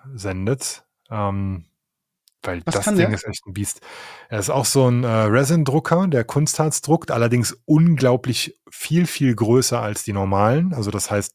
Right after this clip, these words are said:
Speaker 1: schon deutlich über doppelt so groß wie die, die man so kennt, ne? Also schon ein Riesending. Und der hat halt den großen Vorteil, dass du da so eine, ähm, Kunstharzflasche tatsächlich reindrehen kannst und sich der, er dann das Resin immer wieder nachholt, ne? Weil mit diesen Bädern ist das Problem,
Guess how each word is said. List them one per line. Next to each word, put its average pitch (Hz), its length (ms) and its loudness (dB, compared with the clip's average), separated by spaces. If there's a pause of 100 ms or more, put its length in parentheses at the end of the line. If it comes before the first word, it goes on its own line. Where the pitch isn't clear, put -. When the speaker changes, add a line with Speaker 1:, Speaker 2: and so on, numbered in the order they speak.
(160)
Speaker 1:
schon 113 280 0
deutlich 110 400 0
über 120 220 -4
doppelt 110 340 -2
so 98 120 -8
groß 87 340 -10
wie 92 100 -8
die, 87 240 -8
die 90 140 -8
man 87 160 -6
so 90 140 -8
kennt, 107 440 -6
ne? 98 120 -4
Also 104 160 -2
schon 113 220 -2
ein 101 40 -2
Riesending. 117 580 0 (400)
Und 107 260 -10
der 113 120 2
hat 135 160 0
halt 127 300 0 (340)
den 113 80 -4
großen 120 320 0
Vorteil, 123 580 2 (220)
dass - 160 -8
du - 80 -2
da 110 160 4
so 110 120 0
eine, 110 400 2
ähm, 101 400 -2 (640)
Kunstharzflasche - 920 -2
tatsächlich 95 560 -6
reindrehen 104 640 -2
kannst - 440 -6 (300)
und 104 140 -8
sich 117 160 -8
der, 117 220 -10
er 117 140 0
dann 113 220 0
das 107 240 -2
Resin 120 340 2
immer 120 240 2
wieder 113 180 2
nachholt, 107 680 -2
ne? 101 140 -4
Weil 98 120 -2
mit 98 100 -6
diesen 95 220 -6
Bädern 131 300 2
ist 123 140 -2
das 123 120 -4
Problem, 123 440 0